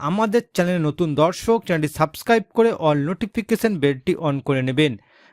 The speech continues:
বিভিন্ন সরকারি প্রকল্পের আপডেট সবার প্রথম পাবার জন্য। চলুন বন্ধুরা, আজকের ভিডিওটি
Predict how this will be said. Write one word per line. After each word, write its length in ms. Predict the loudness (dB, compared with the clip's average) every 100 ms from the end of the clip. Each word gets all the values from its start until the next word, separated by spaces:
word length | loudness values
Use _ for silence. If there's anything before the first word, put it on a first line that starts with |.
| 0
বিভিন্ন 380 | 2 4 0 0
সরকারি 520 | 0 0 -2 0 0 0 -4
প্রকল্পের 520 | 0 0 0 0 2
আপডেট 360 | 2 0 -2 -2
সবার 320 | 0 2 0
প্রথম 320 | -2 -6 -4 -4
পাবার 380 | 0 2 0 0
জন্য। 260 | -2 0 -2 -4 -8 _ _ _
চলুন 320 | 4 4 2 0
বন্ধুরা, 460 | -2 -2 -2 2 2 0
আজকের 420 | -4 -6 -4 -2 -2
ভিডিওটি 580 | 0 0 2 2 2